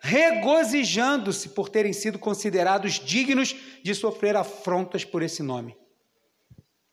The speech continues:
A gente tem que orar mais assim, irmão. Porque quando o mundo nos afronta, às vezes a gente quer dar o troco, a gente quer revidar, a gente quer fazer igual. Isso é a, é,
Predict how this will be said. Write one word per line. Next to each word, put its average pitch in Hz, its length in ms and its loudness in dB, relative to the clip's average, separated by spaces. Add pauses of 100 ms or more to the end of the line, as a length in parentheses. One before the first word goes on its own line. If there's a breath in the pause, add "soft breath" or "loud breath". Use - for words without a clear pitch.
(880)
A - 60 -14
gente 208 240 -4
tem 233 100 0
que 233 120 -2
orar 220 180 4
mais 226 220 0
assim, 214 340 -2
irmão. 151 400 -8 (600)
Porque - 160 -8
quando 233 220 2
o 214 40 0
mundo 233 260 0
nos 233 160 0
afronta, 220 380 0
às 214 80 0
vezes 226 200 -2
a 226 40 -2
gente 233 320 -4 (260)
quer 226 140 0
dar 226 120 2
o 226 80 2
troco, 220 440 0
a 170 40 -4
gente 185 200 -10
quer 226 180 0
revidar, 196 640 -2 (200 loud breath)
a 180 40 -4
gente 196 220 -4
quer 233 100 -2
fazer 214 300 0
igual. 196 880 0 (180)
Isso 202 200 -2
é - 20 4
a, 226 440 0 (120)
é, 233 180 -18